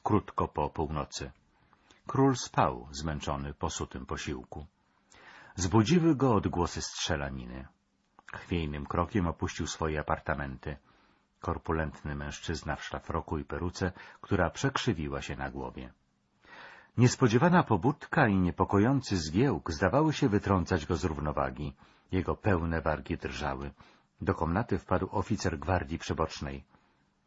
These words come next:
„Najjaśniejszy panie, ludzie wylegli na ulicę. Cóż to będzie za rzeź?”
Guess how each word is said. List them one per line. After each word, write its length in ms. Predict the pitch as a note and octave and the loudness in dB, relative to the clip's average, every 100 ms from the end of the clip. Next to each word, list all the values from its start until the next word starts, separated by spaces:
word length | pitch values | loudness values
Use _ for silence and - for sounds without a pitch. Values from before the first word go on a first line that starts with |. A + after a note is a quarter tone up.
| _ _ _ - | _ _ _ -2
„Najjaśniejszy 680 | G#2 F#2 D#2 - D#2 - E2+ | 2 2 0 -2 -4 -4 0
panie, 420 | F2+ D#2 C2+ C2+ _ - | 0 0 -4 -12 _ 4
ludzie 340 | A2+ G2 A2 | 6 6 4
wylegli 440 | F#2 F2+ E2+ E2 E2 | 4 2 2 2 0
na 120 | D#2 | 0
ulicę. 420 | E2 F#2 - D#2+ - - - | 0 -2 -2 -4 -6 -20 -6
Cóż 280 | - A#2+ - | 2 4 4
to 120 | A#2+ | 2
będzie 280 | A2+ A2 G#2+ | 4 4 4
za 140 | F#2 G#2 | 4 6
rzeź?” 440 | B2 E2 - | 4 2 -4